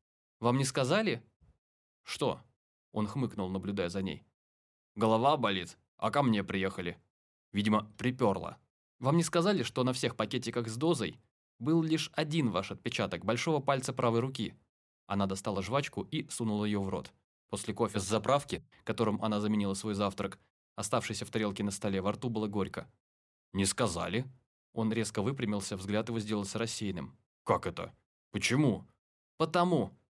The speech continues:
Ей страсть как захотелось показать ему язык. «Кто-то вас подставил, Золотов.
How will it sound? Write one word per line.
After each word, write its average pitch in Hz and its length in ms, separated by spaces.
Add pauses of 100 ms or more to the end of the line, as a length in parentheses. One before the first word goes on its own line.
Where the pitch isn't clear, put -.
(200)
Ей 110 140
страсть 139 340
как 107 160
захотелось 104 460
показать 104 380
ему 101 120
язык. 101 360 (440)
«Кто-то - 280
вас 156 180
подставил, 147 540
Золотов. 95 440